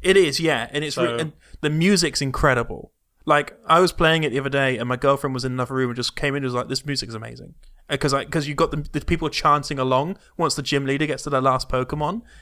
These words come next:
Speaker 1: and it's, it becomes like a football match chant and things. Like, oh, it's,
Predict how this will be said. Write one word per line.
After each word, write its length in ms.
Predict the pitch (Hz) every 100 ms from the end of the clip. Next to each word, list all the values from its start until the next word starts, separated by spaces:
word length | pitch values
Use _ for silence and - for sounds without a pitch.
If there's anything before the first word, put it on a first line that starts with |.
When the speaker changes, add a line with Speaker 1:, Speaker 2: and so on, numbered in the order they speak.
| -
Speaker 1:
and 100 | 139
it's, 120 | 139
it 160 | 139 147
becomes 300 | - 151 139
like 180 | 139 143
a 20 |
football 300 | - 131 135
match 240 | 139 -
chant 340 | - 127 123 120
and 100 | 131
things. 280 | 135 135
Like, 140 | 127 -
oh, 240 | 113 107 -
it's, 240 | - -